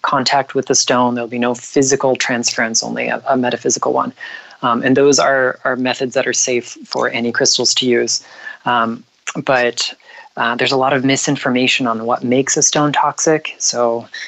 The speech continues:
you know, there are some chemical elements that on their own or when combined with certain other substances can be really bad for you. Uh, some are really common, like aluminum. Um, aluminum has a really detrimental effect on the,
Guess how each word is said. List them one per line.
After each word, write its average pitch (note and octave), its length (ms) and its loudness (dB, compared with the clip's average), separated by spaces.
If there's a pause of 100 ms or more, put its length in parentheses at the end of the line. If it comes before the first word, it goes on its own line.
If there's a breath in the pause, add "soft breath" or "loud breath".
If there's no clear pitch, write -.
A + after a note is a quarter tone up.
(120)
you B2 80 -4
know, B2 120 2
there B2 160 2
are A#2 60 2
some D3 460 2
chemical D#3 440 -2
elements B2+ 500 0
that B2 200 0
on C#3 160 2
their C#3 200 2
own C#3 360 0
or B2 480 0
when C3 180 -2
combined B2+ 460 2
with - 240 -2 (100)
certain C3+ 320 0
other B2+ 220 2
substances C3+ 600 2
can C3+ 200 0
be C#3 100 6
really C#3 460 2
bad B2 260 2
for - 180 -10
you. A2+ 140 -8 (260)
Uh, - 200 -2 (320)
some C#3+ 260 2
are C3 80 4
really C3+ 220 4
common, C#3+ 340 0
like B2+ 220 -2
aluminum. C#3 440 2 (400 loud breath)
Um, A#2+ 160 -4
aluminum B2+ 440 2
has B2+ 280 2
a B2+ 80 2
really C3 220 4
detrimental A#2+ 480 0
effect B2+ 340 0
on A#2+ 320 -4
the, A#2+ 360 0